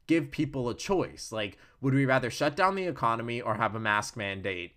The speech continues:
and social distance mandate? Like, give them the choice." And I'm twenty bucks, they're probably going to pick the mask mandate. Um, 'cause people, that's what people, I mean, that's what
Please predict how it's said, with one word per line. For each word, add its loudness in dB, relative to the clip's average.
and -8
social -8
distance -12
mandate? -14
Like, -6
give 2
them 4
the 4
choice." -6
And -2
I'm -2
twenty 0
bucks, 4
they're -2
probably 2
going -2
to -6
pick -8
the -6
mask -6
mandate. -14
Um, 4
'cause -2
people, 4
that's 6
what 0
people, 0
I 2
mean, -6
that's -4
what -2